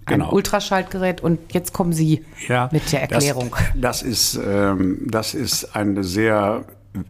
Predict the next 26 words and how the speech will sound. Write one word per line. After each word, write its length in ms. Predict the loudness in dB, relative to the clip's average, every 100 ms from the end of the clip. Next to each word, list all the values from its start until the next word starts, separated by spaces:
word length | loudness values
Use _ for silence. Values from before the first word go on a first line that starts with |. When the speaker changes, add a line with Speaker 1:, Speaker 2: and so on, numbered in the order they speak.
| -10
Speaker 2:
wichtige 480 | -4 -2 0 2 2
und 120 | 2
in 120 | 0
vielen 340 | 0 2 2 2
Fällen 340 | -2 0 0
auch 320 | -2 -4 -6
sehr 200 | -4 -2
hilfreiche 680 | 0 0 0 -4 -2 -2 -4
Untersuchung. 880 | -6 -6 -4 -4 -6 -4 -2 0 -2 -10 -18 -16 -16 -16 -16 -18 -6
Also 300 | -2 -2 -4 -8 -20 -14
jeder 280 | 0 0 0
kennt 260 | 0 0 0
das, 160 | 0
dass 160 | 0 0
man 100 | 0
eine 140 | 2
Magenspiegelung 720 | 2 2 0 -4 0 2 2 2
machen 280 | 0 -2
kann, 500 | -2 -2 0 0 -2 -6 -4
mit 280 | 0 0 0
der 300 | 0 2 2
man 280 | 4 4 2
ja 260 | 2 2 0
im 220 | -2 -4
Prinzip 600 | -4 -2 0 0 -2 -6 -6 -4 -4 -8 -18 -20 -20 -20 -20 -20 -8
optische 600 | -4 -4 -4 -4 0 0